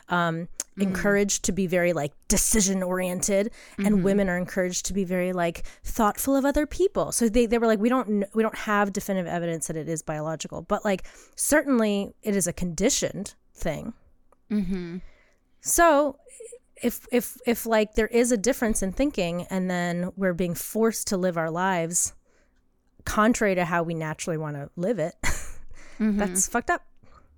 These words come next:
Speaker 2: It makes me <laughs> kinda crazy, these types of studies, and then also, like, talking to my friends who are married and then, like, trying to make their marriages work,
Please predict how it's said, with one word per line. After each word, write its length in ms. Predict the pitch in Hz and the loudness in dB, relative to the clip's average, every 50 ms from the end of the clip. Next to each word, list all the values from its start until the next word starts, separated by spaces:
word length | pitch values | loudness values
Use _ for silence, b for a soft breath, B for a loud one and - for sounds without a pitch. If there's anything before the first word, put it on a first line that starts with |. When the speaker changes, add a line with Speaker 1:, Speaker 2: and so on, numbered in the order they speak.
| _ _ - | _ _ -2
Speaker 2:
It 140 | - 277 254 | 0 0 2
makes 380 | 285 339 403 - - - - - | 4 2 2 2 0 -4 -2 0
me 360 | 330 320 302 285 - - - - | 2 2 2 2 4 4 4 4
<laughs> 520 | - - - - - - - - - - | 4 2 -2 -6 -12 -20 -20 -18 -8 0
kinda 260 | - 262 262 254 233 | 4 4 4 4 4
crazy, 600 | 233 - 254 202 202 214 208 240 240 233 240 220 - | 0 2 2 2 2 2 0 -2 -4 -4 -6 -6 -4
these 240 | 208 - 208 220 - | -4 -4 -2 -2 0
types 260 | - 226 214 220 - | 0 0 0 0 -2
of 80 | 254 226 | -4 -4
studies, 420 | - - 196 196 202 208 214 208 | -2 -2 0 0 0 -2 -2 -2
and 140 | - - 220 208 | -2 -2 -2 -2
then 80 | 196 | -2
also, 360 | - 196 196 196 - 226 202 | 0 0 0 0 2 0 2
like, 160 | 190 185 175 - | 2 2 0 -2
talking 320 | - - 185 185 - 196 196 | 0 0 0 0 0 -4 -4
to 80 | 247 | -2
my 100 | 185 175 | -2 -2
friends 320 | 175 - 180 170 170 180 - | -2 -2 -2 -2 -2 -2 -2
who 60 | 202 | 0
are 80 | 175 165 | 0 0
married 420 | 165 160 160 165 170 170 170 165 | -2 -2 -2 0 0 0 0 0
and 100 | 196 170 165 | -2 -4 -4
then, 120 | 165 165 | -6 -6
like, 160 | 160 156 - | -8 -8 -8
trying 240 | - - 165 160 160 | -6 -4 -4 -4 -4
to 60 | 170 | -4
make 180 | 165 165 160 - | -4 -6 -6 -4
their 140 | 170 165 165 | -4 -4 -4
marriages 520 | 160 156 156 170 175 180 202 190 214 208 | -2 -2 -2 -2 0 2 2 2 0 2
work, 400 | 208 214 208 214 214 - - - | 2 2 4 4 2 0 -6 -14